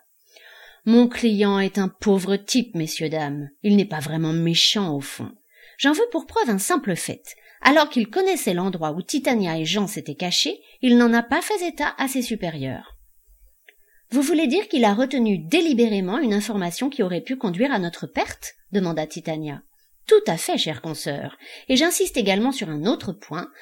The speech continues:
Mon client a été licencié de l'association de malfaiteurs à laquelle il adhérait. C'est un policier repenti. » Jean, solennellement, s'adressa à la poupée.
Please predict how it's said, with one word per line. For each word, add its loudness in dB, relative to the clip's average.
Mon 4
client 0
a 2
été -2
licencié 0
de 0
l'association -2
de -4
malfaiteurs -4
à -4
laquelle -4
il -4
adhérait. -4
C'est -4
un 2
policier -6
repenti. » -4
Jean, -4
solennellement, 0
s'adressa -2
à -2
la -6
poupée. -20